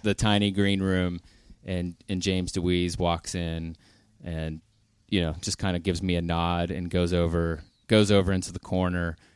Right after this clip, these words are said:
He has a backpack, and he kinda puts backpack on the table and is doing something. So I go back to what I'm doing, and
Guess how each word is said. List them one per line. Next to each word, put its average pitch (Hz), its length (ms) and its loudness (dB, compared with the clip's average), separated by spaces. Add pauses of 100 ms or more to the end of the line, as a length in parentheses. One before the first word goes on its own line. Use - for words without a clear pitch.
He 92 100 -2
has 87 160 0
a 80 40 -8
backpack, 80 720 -4
and 82 100 -12
he 78 60 -14
kinda 82 260 -12
puts 90 180 -2
backpack 80 600 -8
on 82 80 -8
the 78 100 -8
table 80 540 -6 (520)
and 78 560 -2
is 87 220 -8
doing 82 280 -2
something. 82 360 -2
So 92 100 0
I 90 80 2
go 87 140 2
back 82 260 -2
to - 80 -12
what 87 160 -2
I'm 80 140 -2
doing, 80 320 -2
and 78 180 -6